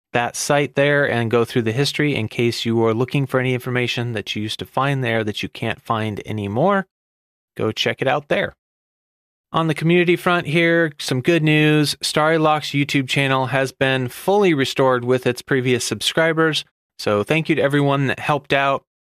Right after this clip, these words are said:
Looks like it just took a while, but they did get everything back up and running. So good to have Starry Lock back to his full subscriber count, and he can start doing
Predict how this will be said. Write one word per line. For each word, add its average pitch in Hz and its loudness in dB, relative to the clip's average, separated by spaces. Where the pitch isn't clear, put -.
Looks 139 -4
like 139 2
it 127 0
just 123 -2
took 135 0
a 135 2
while, 131 4
but 127 -4
they 110 -2
did 110 -2
get - -2
everything 104 -4
back 104 -2
up 101 -6
and 101 -4
running. 135 0
So 120 -2
good 151 2
to 131 0
have 127 0
Starry 117 0
Lock 110 -2
back 107 -2
to 104 -6
his 98 -6
full 113 -2
subscriber 151 -2
count, 143 -2
and 95 -8
he 101 -8
can 95 -12
start 104 -4
doing 101 -6